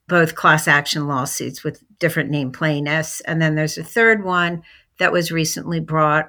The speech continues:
right before our suit was filed in, in early September that another firm, um, has brought also in the Northern District of California. The motions practiced in the first one, the, the motion to dismiss,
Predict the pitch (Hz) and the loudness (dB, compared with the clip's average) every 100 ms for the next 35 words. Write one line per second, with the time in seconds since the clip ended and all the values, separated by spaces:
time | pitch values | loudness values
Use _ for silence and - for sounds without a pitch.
0 | 220 170 170 170 160 160 151 147 151 - | -2 0 0 0 -8 -4 -2 0 0 -4
1 | 156 135 147 147 139 143 151 147 147 _ | -6 -8 -6 -4 -4 -4 -8 -8 -10 _
2 | - _ 175 160 170 160 156 143 - - | -20 _ -6 -2 0 2 0 -2 -12 -4
3 | 165 156 151 143 147 - - - _ - | 0 0 2 0 0 -6 -20 -20 _ -20
4 | - 170 170 170 160 - - - 170 170 | -14 -12 0 4 4 2 -4 -2 2 4
5 | 160 165 170 156 151 151 - - 160 151 | 4 2 2 2 2 -2 -8 -4 -2 -2
6 | 160 - 160 139 - 160 156 151 135 147 | -4 -2 0 0 2 0 0 -2 -2 -4
7 | 143 143 143 135 151 - 160 170 - 131 | -4 -4 -6 -8 -8 -8 -12 -14 -6 -6
8 | 143 - 139 143 135 - - - - - | -6 -10 -10 -8 -6 -6 -8 -20 -20 -20
9 | _ _ 190 208 196 190 214 262 262 233 | _ _ 0 0 2 2 4 4 2 -2
10 | 208 - - 196 190 175 170 175 160 165 | -4 -2 2 2 2 -4 -4 -2 -2 -2
11 | 196 240 247 - 254 247 247 202 175 170 | 0 0 -2 -2 2 4 4 0 -2 -2
12 | 185 180 175 175 165 160 160 - 214 269 | -2 0 0 -4 -6 -6 -6 -2 2 2
13 | 285 - | 0 -6